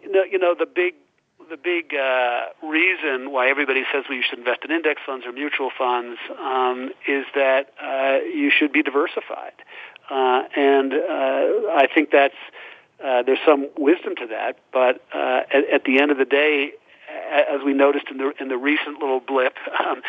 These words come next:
you know, the markets are very, very correlated. Some say eighty percent correlated,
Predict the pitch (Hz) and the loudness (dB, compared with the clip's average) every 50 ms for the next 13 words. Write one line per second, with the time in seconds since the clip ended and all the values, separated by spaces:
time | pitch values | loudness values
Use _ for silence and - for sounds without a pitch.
0 | - - - - - _ - 147 135 131 131 127 139 135 143 156 170 - 180 151 | -6 -6 -6 -8 -10 _ -6 -4 -2 -2 0 0 2 4 4 4 4 2 -2 -2
1 | - 135 127 131 127 - - 147 151 147 143 139 131 123 120 135 139 135 127 120 | -2 -2 -2 -2 -6 0 0 2 2 4 2 0 0 -2 0 0 2 2 0 -2
2 | 120 - - 151 151 143 135 120 107 107 - - _ - - - 135 131 127 - | -6 -4 0 0 2 2 2 -2 -4 -6 -12 -16 _ -16 -6 -6 -6 -6 -4 -2
3 | - 127 123 - 147 143 143 143 - 127 117 - 165 165 160 - - - - - | -2 -2 0 0 0 0 0 -2 -2 -6 -6 -4 -4 -4 -4 -6 -8 -8 -8 -8
4 | - - - - - - - | -8 -8 -10 -10 -10 -12 -14